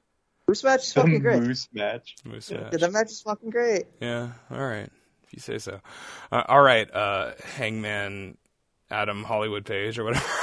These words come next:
Speaker 3: The guy.
Speaker 1: So
Speaker 3: <laughs> The big post of the day. Um, all right. We get, at first we get,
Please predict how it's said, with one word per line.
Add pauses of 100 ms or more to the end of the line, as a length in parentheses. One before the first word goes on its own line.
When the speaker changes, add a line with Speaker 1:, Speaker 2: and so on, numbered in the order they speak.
(580)
Speaker 3:
The
guy. (140)
Speaker 1:
So
Speaker 3:
<laughs>
The
big
post
of
the
day. (1300)
Um, (220)
all
right. (760)
We
get, (260)
at
first
we
get,